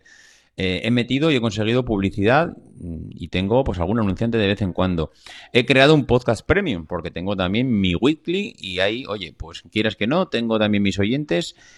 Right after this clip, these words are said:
y también me gano mi dinerillo. Eh, mm, también, eh, es que estoy pensando en diferentes cosas más y una de ellas es, oye, pues, a-, aparte de hacerme mi focus, me hago también mi YouTube.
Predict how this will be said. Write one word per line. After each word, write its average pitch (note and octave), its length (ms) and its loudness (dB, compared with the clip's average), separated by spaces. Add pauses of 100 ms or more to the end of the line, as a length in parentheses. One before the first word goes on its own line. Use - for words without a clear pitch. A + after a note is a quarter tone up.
(140)
y G2 140 -4
también B2+ 260 4
me A#2 80 2
gano B2+ 200 4
mi A#2+ 120 6
dinerillo. F#2 580 2 (440)
Eh, G2+ 720 6 (1400)
mm, G2 320 -8 (280)
también, C3+ 580 2 (440)
eh, - 300 -16
es - 100 -20
que - 140 -18
estoy - 240 -2
pensando G#2 560 2
en F#2 100 -6
diferentes G#2+ 500 2
cosas G#2 280 0
más B2+ 260 2
y A2 80 4
una B2 160 6
de B2+ 80 4
ellas B2 220 2
es, C#3+ 240 0 (520)
oye, G2 220 2
pues, F2+ 480 2
a-, E2+ 460 0
aparte F2 460 0
de F#2 80 6
hacerme F#2 340 4
mi F#2 120 4
focus, D3 600 2
me F#2+ 360 4
hago G#2 260 4
también B2 480 0
mi G2 240 2
YouTube. F2+ 420 4